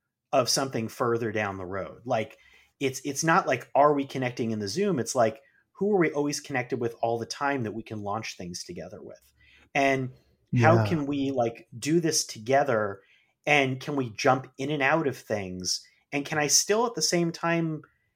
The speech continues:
Speaker 1: cast my, like, regular devices next to me? Like, that's what, um,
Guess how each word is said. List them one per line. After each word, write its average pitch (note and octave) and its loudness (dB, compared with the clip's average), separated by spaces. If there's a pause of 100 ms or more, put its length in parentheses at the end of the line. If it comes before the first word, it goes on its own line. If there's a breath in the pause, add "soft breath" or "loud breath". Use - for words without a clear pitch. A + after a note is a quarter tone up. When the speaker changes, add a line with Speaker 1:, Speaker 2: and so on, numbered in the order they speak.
(340)
Speaker 1:
cast - 0
my, C#3+ 4
like, C3 4
regular D3+ 0
devices C3 0
next G2+ -8
to B3 -8
me? D4+ -8 (280 soft breath)
Like, D3 8
that's F3 4
what, F3 2 (200)
um, G#2 0